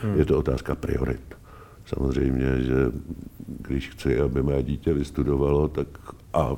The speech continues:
Speaker 2: jsem na tom sociálně slabě, tak si musím něco odepřít jiného. Je to otázka rozpočtových priorit. Není
Speaker 1: Hmm.
Speaker 2: to otázka toho, že by na, u nás existovaly rodiny, jejichž děti si nemohou dovolit studovat. Eh, existují u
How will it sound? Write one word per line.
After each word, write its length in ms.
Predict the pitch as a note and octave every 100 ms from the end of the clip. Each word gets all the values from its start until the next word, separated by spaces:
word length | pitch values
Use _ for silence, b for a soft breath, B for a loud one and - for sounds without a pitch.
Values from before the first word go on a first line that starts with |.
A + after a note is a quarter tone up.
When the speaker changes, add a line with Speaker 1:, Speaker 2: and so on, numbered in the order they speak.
| C#2+ - -
Speaker 2:
jsem 460 | - - D2 D2 C#2
na 100 | C2
tom 220 | D2 D2
sociálně 640 | D2 C#2 - D2 D2 D#2
slabě, 380 | D2 D2+ D2+ D#2 B B -
tak 160 | -
si 120 | -
musím 440 | D2+ D2+ C#2+ D2 C#2
něco 280 | B1+ - B1+
odepřít 440 | B1+ C2 - C2 -
jiného. 420 | C#2 C2+ B1+ - - B B B B
Je 80 | E2
to 180 | D2 -
otázka 480 | D#2+ D2 D2 - D2
rozpočtových 680 | C2 - C#2 - C2 C2
priorit. 460 | - C2+ C#2+ C#2+ C2 - -
Není 320 | C#2+ C2+ C2+
Speaker 1:
Hmm. 80 | D2
Speaker 2:
to 120 | F#2 C2+
otázka 460 | D2 C#2+ C2+ B1+
toho, 380 | - B1 C2+ C#2+ B B B -
že 180 | D2+ D2+
by 160 | D#2 D2
na, 180 | C2+ C#2 -
u 80 | E2
nás 280 | D#2+ D2 -
existovaly 680 | B1 C#2+ - C#2+ C2+ C#2
rodiny, 480 | B1+ A#1+ B1 C2+ C#2 B B
jejichž 380 | D#2+ D2+ C#2+ B1+
děti 320 | C#2 C2 D#2
si 220 | - C#2 - -
nemohou 580 | F2+ F#2 G2+ A2 G#2 F2+
dovolit 340 | E2+ D#2+ D#2+
studovat. 380 | - D#2+ D#2+ -
Eh, 1040 | - - - - - - - E2+ E2+ E2 F#2+
existují 400 | G2 A#2 C3
u 40 | B2+